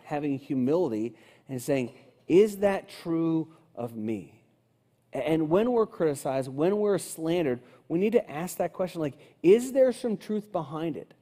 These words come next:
You know, and I know for me, like, taking truth from somebody that I don't respect <laughs> is really hard, right?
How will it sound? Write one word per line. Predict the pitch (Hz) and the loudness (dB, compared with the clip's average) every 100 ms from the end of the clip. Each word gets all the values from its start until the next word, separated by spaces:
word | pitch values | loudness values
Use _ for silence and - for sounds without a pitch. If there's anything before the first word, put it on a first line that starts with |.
| _ _ _ - | _ _ _ -4
You | 147 | -2
know, | |
and | 151 165 | 2 2
I | 165 | 4
know | 196 247 | 4 4
for | - 208 | 2 -4
me, | 196 208 185 - - - | 0 0 0 -4 -14 -6
like, | 143 - - _ _ _ _ _ _ _ _ _ _ _ _ _ - - _ - | -6 -6 -18 _ _ _ _ _ _ _ _ _ _ _ _ _ -20 -20 _ -6
taking | 202 233 226 233 196 | 2 2 0 -8 -10
truth | - - - 147 180 214 - - _ | -14 -18 -6 -2 -2 -4 -12 -20 _
from | - 160 139 | -4 -2 -2
somebody | - 165 160 170 | -2 0 0 0
that | 165 151 | 2 4
I | 143 | 4
don't | 131 147 165 | 4 -2 -2
respect | 143 - 143 135 - | -8 -4 -2 -2 0
<laughs> | |
is | 170 113 | -2 -2
really | 117 127 131 | -2 2 2
hard, | 104 117 107 76 - _ _ _ _ _ _ _ _ _ | 2 -2 -2 -4 -10 _ _ _ _ _ _ _ _ _
right? | 127 151 | -4 -4